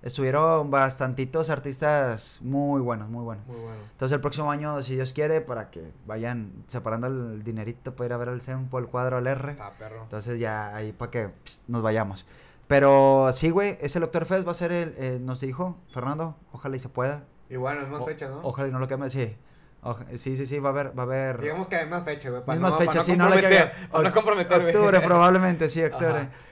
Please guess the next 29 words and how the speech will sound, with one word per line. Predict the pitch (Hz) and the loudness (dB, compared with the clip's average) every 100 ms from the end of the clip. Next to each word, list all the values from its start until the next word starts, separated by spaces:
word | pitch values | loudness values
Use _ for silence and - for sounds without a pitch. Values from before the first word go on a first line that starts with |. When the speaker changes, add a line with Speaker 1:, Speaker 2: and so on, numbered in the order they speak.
| - _ | -20 _
Speaker 1:
Y | 156 156 156 | -4 -2 0
Speaker 2:
Pues | 156 | 0
es | 156 | 0
Oktoberfest, | 165 160 170 165 | 0 2 4 6
Speaker 1:
septiembre, | 160 175 180 185 | 6 6 6 2
Speaker 2:
güey. | 175 | 0
Speaker 1:
se-, | 160 156 | 0 -2
septiembre, | - 160 170 175 175 | 0 -2 -2 -2 -2
octubre, | 170 170 170 | -2 -2 -2
tiene | 165 165 | -2 -6
que | 165 160 | -4 -4
ser | 165 | -4
octubre. | 156 139 120 107 - | -6 -6 -8 -10 -16
Speaker 2:
Ajá, | 117 113 | -16 -14
tiene | 120 | -14
que | |
ser | 117 | -10
a | 120 | -6
huevo | 120 156 | -4 -4
Speaker 1:
Eh, | |
Speaker 2:
octubre, | - 117 | -6 -6
Speaker 1:
a | 147 | 0
Speaker 2:
sí. | 135 | 2
Speaker 1:
huevo | 143 | 2
octubre. | 147 143 131 127 - | 2 -2 -4 -8 -8
Y | 156 156 156 151 147 | -4 -2 -2 -2 0
ya | 165 185 | 2 4
se | - | 4
quedó, | 214 277 | 2 0